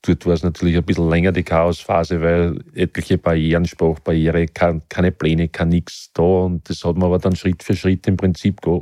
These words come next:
abgearbeitet, wo eigentlich dann zum Endeffekt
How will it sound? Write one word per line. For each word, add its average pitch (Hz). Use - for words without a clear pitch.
abgearbeitet, 92
wo 78
eigentlich 87
dann 85
zum -
Endeffekt 82